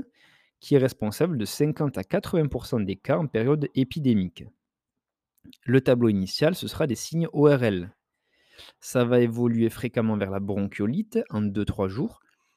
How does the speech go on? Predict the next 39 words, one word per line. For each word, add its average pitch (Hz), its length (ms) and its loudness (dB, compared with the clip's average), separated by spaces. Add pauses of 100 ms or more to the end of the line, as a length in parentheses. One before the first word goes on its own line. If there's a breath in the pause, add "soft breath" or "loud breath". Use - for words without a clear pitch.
(220)
avec 113 220 -2
des 107 120 -2
signes 156 340 -2
de 110 120 0
lutte 117 220 -2
respiratoire - 640 -4
et 165 60 0
des 110 160 -2
anomalies 104 540 -2 (100)
auscultatoires. 113 920 -2 (640)
On 107 140 -6
aura 98 180 0
des 98 120 -6
sibilants 110 600 -4 (220)
et 156 100 0
des 120 140 -2
crépitants. 123 600 -8 (1160)
On 139 160 0
peut 151 100 0
avoir 131 160 6
des 117 100 0
formes 107 320 0
sévères, 120 600 0 (380)
surtout - 500 -8
chez 120 160 -4
les 101 140 0
jeunes 131 280 2
nourrissons, 120 580 0
donc 127 220 -2
là 104 80 -2
c'est - 160 -10
moins 101 160 -4
de 92 140 -6
deux 95 260 2
mois, 127 320 2 (880 soft breath)
euh, 95 480 0
chez - 180 -6
les 151 220 2
immunodéprimés, 123 1080 0